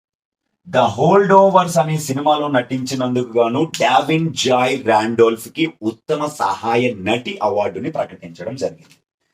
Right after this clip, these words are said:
దీని తర్వాత ఆరవది ఉత్తమ దర్శకుడు. ఈ ఉత్తమ దర్శకుడు అనేది కూడా మనకి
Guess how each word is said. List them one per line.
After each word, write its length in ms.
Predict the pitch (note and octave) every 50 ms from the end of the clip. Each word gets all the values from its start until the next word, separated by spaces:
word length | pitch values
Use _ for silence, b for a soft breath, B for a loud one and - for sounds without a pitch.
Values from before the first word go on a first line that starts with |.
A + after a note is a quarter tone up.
| _ _ _ _ _ _ _ _ _ _ _ _ _ B2
దీని 220 | D#3+ G#3+ A3+ A3+
తర్వాత 540 | F3+ E3+ D#3 D#3 D#3 D3+ D3+ D3+ E3 E3 D#3+ - _ -
ఆరవది 1000 | - A#2 - G3 F3+ D#3 C3+ C3+ C3+ C3 D3 D3+ B2+ G#2+ G2 F#2+ G#2+ B2+ B2+ C3 _ _ _ _ _ _ _ _ _ - -
ఉత్తమ 1000 | F#2 F2+ F#2+ A2+ C#3+ D#3+ D3+ - - _ _ _ _ - G#3 F#3 E3+ D#3 D#3+ F3+ - - G2 G2+ - - D#3+ - - _ _ - - _ -
దర్శకుడు. 1200 | A2 A2 A2 B2 C#3 - - - A#2+ A#2+ A#2+ - A#2+ A2 G#2 G#2+ A#2+ C3 B2+ A2+ G#2 F#2+ E2+ D#2+ - - _ _ _ _ _ _ _ _ _ _ _ _ _ _ _ _ _ _ _ _ _ -
ఈ 220 | A2+ B2 B2+ - - B2+
ఉత్తమ 600 | C3 C#3+ D#3+ - _ - A3 G3+ G#3 G#3 G3+ - B2
దర్శకుడు 720 | B2+ B2+ C3 C3+ - F3 E3 D3 D3+ D3+ C#3+ C#3+ D#3 D3+ - -
అనేది 340 | A2 A#2+ B2+ B2+ C3 B2+ C3+
కూడా 580 | - A#2 A#2+ A#2+ C3 D3 C#3+ - - - F#2+ - - -
మనకి 320 | A2+ A#2 B2 B2+ B2 -